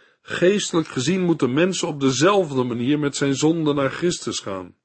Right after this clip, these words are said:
Naar hem moeten we ook gaan als we ziek worden. Dat sluit een dokter niet uit, maar geeft wel aan wie de echte geneesheer is.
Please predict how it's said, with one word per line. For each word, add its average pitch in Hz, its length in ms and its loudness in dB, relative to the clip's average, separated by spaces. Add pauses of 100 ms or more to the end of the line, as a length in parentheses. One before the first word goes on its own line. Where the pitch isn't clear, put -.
(560)
Naar 104 220 -4
hem 185 180 4
moeten 185 340 2
we 135 120 2
ook 202 280 4
gaan 117 440 -8 (320)
als 123 260 -2
we 143 100 -2
ziek 175 260 0
worden. 92 460 -2 (580)
Dat 120 180 -6
sluit 151 340 4
een 139 160 -4
dokter 147 400 2
niet 110 200 -2
uit, 98 400 -4 (320)
maar 131 140 0
geeft 139 400 0
wel 185 320 2
aan 110 280 -2
wie 151 160 -2
de 165 120 0
echte - 380 -2
geneesheer 175 720 -2
is. - 320 -14